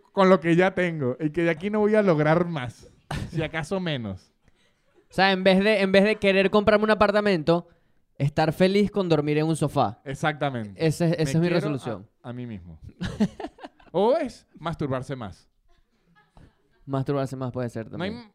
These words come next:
Speaker 1: m-, mayor gesto de quererse uno mismo que la masturbación. Es lo que yo creo.
Speaker 2: Un aplauso para la masturbación.
Speaker 1: ¿A qué edad fue su primera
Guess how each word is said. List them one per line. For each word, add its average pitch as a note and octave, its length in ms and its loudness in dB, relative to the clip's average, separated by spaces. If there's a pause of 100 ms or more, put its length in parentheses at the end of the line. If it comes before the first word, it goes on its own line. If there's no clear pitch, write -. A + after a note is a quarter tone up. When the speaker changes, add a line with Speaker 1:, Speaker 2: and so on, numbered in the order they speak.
Speaker 1:
m-, A3 260 -20
mayor G3+ 400 -6
gesto G3+ 320 -4
de G#3 80 -6
quererse D3 360 -6
uno F3 80 -8
mismo G#3+ 360 -8 (600)
que D3 80 -14
la C3 80 -10
masturbación. G#2 520 -12 (1600)
Es B2 80 -12
lo C3 60 -8
que B2+ 80 -8
yo G#2+ 100 -10
creo. F#2+ 220 -16 (480)
Speaker 2:
Un B2 100 -8
aplauso A#2+ 340 -8
para C#3 120 -6
la B2+ 60 -8
masturbación. C3 680 -6 (3500)
Speaker 1:
¿A E3+ 160 -4
qué G#3 160 -2
edad A#3 340 -2 (960)
fue D#3+ 140 -4
su D#3+ 100 -10
primera C3 440 -10